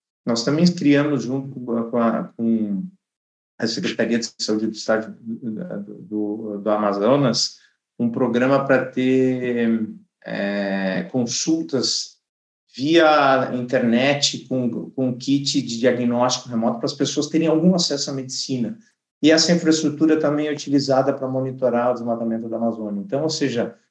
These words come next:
esse a gente fez porque acho que a gente acredita que o impacto é muito grande, é um, é um investimento inicial, mas de altíssimo impacto, ou seja,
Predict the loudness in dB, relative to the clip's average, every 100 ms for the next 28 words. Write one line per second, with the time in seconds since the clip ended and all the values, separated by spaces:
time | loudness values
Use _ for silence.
0 | _ _ -2 0 2 2 2 4 4 4
1 | -2 -6 -4 -4 -4 -6 -4 -2 -2 -4
2 | -4 0 -2 0 0 0 -2 -4 -2 -4
3 | -8 -14 -6 -2 -2 -2 -4 -4 -4 -2
4 | -2 -4 -6 -2 -2 0 0 0 2 4
5 | 6 4 2 -2 0 0 0 -2 -2 4
6 | 6 6 2 0 -2 0 0 0 0 -8
7 | -18 -16 -8 -8 -6 -10